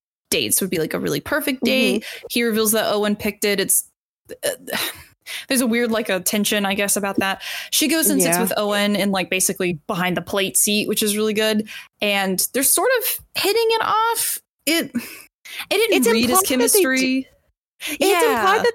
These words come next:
Speaker 2: they kind of, and then it, like, teeters off.
Speaker 1: Yeah, because there's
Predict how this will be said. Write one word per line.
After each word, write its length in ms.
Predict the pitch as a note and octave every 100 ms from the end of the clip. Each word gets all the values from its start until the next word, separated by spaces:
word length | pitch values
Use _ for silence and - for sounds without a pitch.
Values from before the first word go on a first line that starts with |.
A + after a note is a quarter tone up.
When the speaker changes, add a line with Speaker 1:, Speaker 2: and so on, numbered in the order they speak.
| A#4+
Speaker 2:
they 100 | -
kind 440 | - - C4 D4 F4+
of, 280 | G4 G4+ F#4+ -
and 260 | C4 C4
then 200 | C#4 C#4
it, 160 | C4 B3
like, 200 | A#3+ A3 - _ _ _ _ _ _ _ _ _ _ _ _
teeters 380 | - C4+ A3+ G3
off. 600 | E3+ A#2 G3 - - - - _ _ _ - - - -
Speaker 1:
Yeah, 600 | F#4+ C5+ C#5 D#4+ G3 - -
because 260 | D#4+ F#4+
there's 220 | F4+ F4